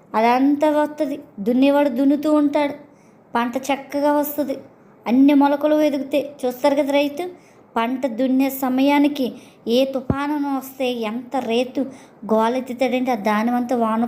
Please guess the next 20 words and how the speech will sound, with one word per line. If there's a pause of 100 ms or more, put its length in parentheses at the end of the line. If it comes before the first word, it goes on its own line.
పాలవుతే, (1040)
అనేక
మంది (120)
కడుపులు
నింపవలసిన (160)
ధాన్యము (800)
అది (580)
వృధాగా
నీటి
పాలవుతే (180)
ఎంత (200)
ఏడుస్తాడండి
అది. (680)
మన (140)
పరమ
తండ్రి (100)
కూడా (560)
మనల్ని
చూసి
అంతే